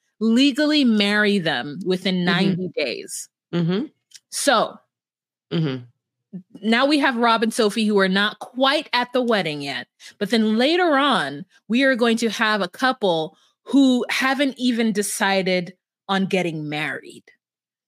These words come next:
Speaker 1: So it's really interesting what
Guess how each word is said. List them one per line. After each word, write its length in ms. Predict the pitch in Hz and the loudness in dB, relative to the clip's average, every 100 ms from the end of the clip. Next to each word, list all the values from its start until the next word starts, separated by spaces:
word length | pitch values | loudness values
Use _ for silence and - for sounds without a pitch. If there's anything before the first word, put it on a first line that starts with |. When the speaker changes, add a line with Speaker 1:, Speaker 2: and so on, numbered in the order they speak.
| _ | _
Speaker 1:
So 500 | - - 240 226 208 220 | -6 0 2 4 2 0
it's 160 | 226 208 | -2 -2
really 420 | 220 302 330 294 | 0 2 2 2
interesting 1200 | 233 240 - 214 170 170 - 170 156 135 147 156 _ _ _ _ _ _ _ _ _ | 0 -2 -2 0 0 -2 -8 -8 -8 -8 -12 -16 _ _ _ _ _ _ _ _ _
what 500 | 185 190 214 208 - | 0 2 2 0 -4